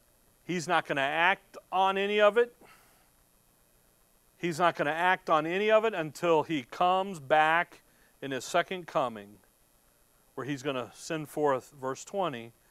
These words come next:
judgment unto victory. When Jesus Christ, Acts chapter seven, with the stoning of Stephen,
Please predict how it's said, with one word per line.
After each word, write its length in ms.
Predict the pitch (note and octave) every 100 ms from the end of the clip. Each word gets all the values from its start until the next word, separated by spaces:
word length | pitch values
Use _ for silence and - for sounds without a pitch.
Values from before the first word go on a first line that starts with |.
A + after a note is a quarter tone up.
| _ _ A#2
judgment 540 | C3+ D#3+ D3+ F3+ G3
unto 800 | D3+ D#3 E3+ E3 - D3+ D3+ D3+ _ _ _
victory. 640 | A#2+ A#2 B2+ - A2+ G2+ G2 _ _ _ _ _ _ _ _ _ _ _
When 220 | C3+ C#3+
Jesus 420 | C3 G3+ G#3 A3
Christ, 500 | - A3 E3+ D#3+ E3
Acts 320 | E3+ F3 F3+ -
chapter 320 | G3 - F#3
seven, 520 | - A#3 F3 D3 D#3+
with 100 | D#3+
the 80 | C#3+
stoning 460 | - F3+ F#3 G3+
of 100 | G3+
Stephen, 720 | - - G#3 F3+ B2+ A2+ B2+